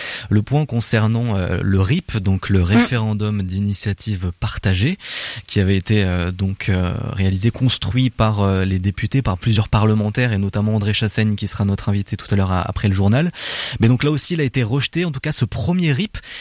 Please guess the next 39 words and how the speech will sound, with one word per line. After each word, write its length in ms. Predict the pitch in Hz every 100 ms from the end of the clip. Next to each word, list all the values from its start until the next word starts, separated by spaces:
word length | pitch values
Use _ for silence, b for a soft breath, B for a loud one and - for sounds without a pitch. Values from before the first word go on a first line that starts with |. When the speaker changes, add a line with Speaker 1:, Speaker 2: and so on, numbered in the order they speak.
| B -
Speaker 1:
puisqu'il 280 | - - 120
y 20 |
a 60 | 120
aussi 260 | 135 135
un, 100 | 110
un 120 | - 98
deuxième 400 | 120 131 135 123
rip 260 | 135 -
qui 160 | - 104
a 40 |
été, 340 | 104 - 110 95
euh, 160 | 95
construit, 600 | - 120 - - 127 117
euh, 80 | 95
hier 380 | - 113 120 110
et 100 | 98
donc, 240 | 95 95 92
euh, 40 | B B B 98
déposé 360 | 101 107 104
Speaker 2:
Ouais. 40 | 107
Speaker 1:
un 40 |
peu 120 | 113
plus 160 | 104 107
tard. 160 | 160
Mais 100 | 156
sur 240 | 117 143 120
ce 120 | 127
premier 480 | 110 - 139 131 127
rip 200 | 175 139
déjà, 280 | 123 123 175
est-ce 140 | -
que 100 | 143
c'est, 280 | 139 123 117
c'est 140 | 135
étonnant 380 | 135 160 156 160
aussi 220 | 151 147
qu'il 160 | 135 123
soit 160 | - 117
rejeté ? 420 | 120 - 127